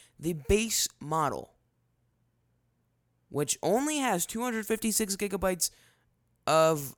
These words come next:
um, s-, s-, uh, storage, S S D storage, which only has eight cores,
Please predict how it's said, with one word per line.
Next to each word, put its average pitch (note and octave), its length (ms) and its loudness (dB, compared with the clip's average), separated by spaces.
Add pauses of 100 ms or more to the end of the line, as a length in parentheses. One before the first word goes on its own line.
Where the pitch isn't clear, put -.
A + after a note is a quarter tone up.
um, C#3 440 -2 (920)
s-, - 120 -2
s-, - 120 -2
uh, C3+ 320 0
storage, C#3 540 -2
S C#3 180 -2
S E3+ 140 -2
D F3+ 120 -6
storage, - 480 -6 (760)
which D#3 240 0
only A#3 320 0
has - 560 -2
eight G3 240 0
cores, - 480 -4